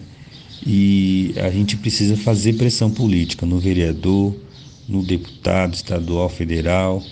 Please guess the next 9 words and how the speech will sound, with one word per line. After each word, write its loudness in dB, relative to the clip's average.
né, -4
no -4
senador, -2
na 0
presidência, -2
em -2
todas 0
as 4
esferas 0